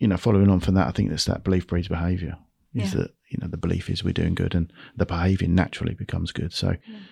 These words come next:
Speaker 1: it's, it's a knock-on effect.
Speaker 2: It's mindset, isn't it?
Speaker 1: Yeah,
Speaker 2: Mindset,
Speaker 1: totally.
Speaker 2: right people. Yeah, celebrating those right behaviours, all these wonderful
Speaker 1: Mm.
Speaker 2: things. So as we wrap up this conversation today, I have got one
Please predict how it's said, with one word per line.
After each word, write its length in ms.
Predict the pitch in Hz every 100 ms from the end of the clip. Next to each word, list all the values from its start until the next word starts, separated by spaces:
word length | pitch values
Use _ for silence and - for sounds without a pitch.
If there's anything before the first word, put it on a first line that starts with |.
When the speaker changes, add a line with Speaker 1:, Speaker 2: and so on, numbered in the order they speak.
| _
Speaker 1:
it's, 180 | - -
it's 200 | - -
a 40 | 87
knock-on 300 | 87 - 87
effect. 340 | - - - _ _
Speaker 2:
It's 60 | -
mindset, 500 | 214 202 196 - -
isn't 220 | 190 196
it? 160 | 196 - _
Speaker 1:
Yeah, 140 | - - _ 233
Speaker 2:
Mindset, 460 | 214 202 - 196
Speaker 1:
totally. 40 | 190
Speaker 2:
right 200 | 220 214
people. 640 | 208 214 214 214 208 208 208 - - - - _ _ _
Yeah, 200 | 202 190 185
celebrating 580 | - 220 208 214 208 208
those 180 | 214 214
right 160 | 220 208
behaviours, 420 | 202 208 196 202
all 200 | 262 285
these 220 | 277 262
wonderful 340 | 254 240 214 226
Speaker 1:
Mm. 40 |
Speaker 2:
things. 420 | 220 214 214 - - _ _ _ _
So 160 | - 277
as 120 | 262
we 120 | 339
wrap 340 | 285 320 320 -
up 260 | 214 196 -
this 160 | 220 -
conversation 640 | 233 214 226 202 190 -
today, 600 | 196 196 170 160 202 208 _ _ _ -
I 320 | 214 214 226
have 380 | 262 - 254 240
got 280 | 202 190 -
one 560 | 226 202 214 214 233 240